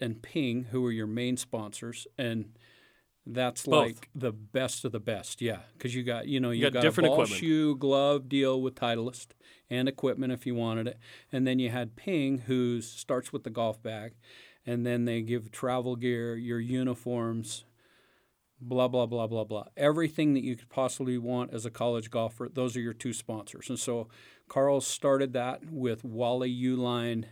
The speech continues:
Speaker 1: many, many years ago, sixty years ago. And we've been a Titleist school ever since. And
Speaker 2: Mm.
Speaker 1: so when I came in, or when that Nike, you know, the ex-, exclusive Nike deal, how long has that been?
Speaker 2: I don't know.
Speaker 1: It's been
Speaker 2: When it
Speaker 1: quite a
Speaker 2: started.
Speaker 1: while, but I asked them, I just said, "You know,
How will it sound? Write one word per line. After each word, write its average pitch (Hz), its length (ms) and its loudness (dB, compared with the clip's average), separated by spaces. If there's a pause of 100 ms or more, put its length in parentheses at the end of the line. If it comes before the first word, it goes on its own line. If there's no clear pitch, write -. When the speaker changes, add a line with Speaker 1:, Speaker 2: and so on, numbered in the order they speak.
(420)
Speaker 1:
many, 131 480 2
many 123 260 2
years 120 280 -2
ago, 117 240 -4
sixty 135 460 -4
years 120 320 -2
ago. 110 320 -4 (460)
And 117 360 0
we've 127 240 -2
been 123 160 0
a 113 80 -2
Titleist 117 480 -6
school 113 500 -4
ever 110 180 -8
since. - 500 -10
And 139 120 -2
Speaker 2:
Mm. 123 100 0
Speaker 1:
so 120 340 0 (360)
when 127 140 -2
I 143 120 0
came 151 380 0
in, 131 320 0
or 117 180 -2
when 123 360 0
that 123 180 -2
Nike, 131 720 -2 (340)
you 131 80 -4
know, 120 140 -2
the 113 120 -2
ex-, - 380 -10
exclusive 131 720 -4
Nike 120 420 -2
deal, 107 280 -4
how 117 160 -2
long 113 220 -2
has 107 100 -6
that 107 200 -8
been? 101 140 -10 (160)
Speaker 2:
I 113 140 2
don't 113 160 0
know. 123 300 -2 (500)
Speaker 1:
It's 135 180 0
been 147 200 0
Speaker 2:
When 107 80 -2
it - 20 -2
Speaker 1:
quite 131 180 4
a 165 40 2
Speaker 2:
started. 170 100 2
Speaker 1:
while, 127 280 4
but 123 120 2
I 123 140 0
asked 131 340 0
them, 120 160 0
I 120 80 -2
just 123 200 -4
said, 120 200 -2
"You 123 100 -2
know, 117 300 -2